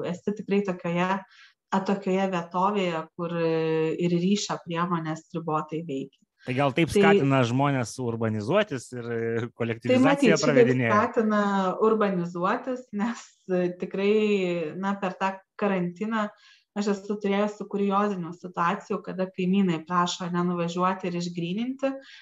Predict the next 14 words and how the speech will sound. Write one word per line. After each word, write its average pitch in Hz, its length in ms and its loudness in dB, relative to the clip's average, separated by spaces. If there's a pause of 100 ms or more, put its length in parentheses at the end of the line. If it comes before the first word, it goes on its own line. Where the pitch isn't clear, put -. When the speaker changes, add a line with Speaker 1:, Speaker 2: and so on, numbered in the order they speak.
(100)
Speaker 1:
nes 196 240 0
kažkam 208 480 0
kitam 208 460 2
bijo 202 260 0
patikėti, 196 720 -4
kad, 185 200 -4
na, 190 220 0
kitas 190 360 -4
kaimynas 190 460 0
nepragertų 185 760 -2
visos 175 380 -2
kortelės 165 640 0
su - 100 -20
pin 175 220 -12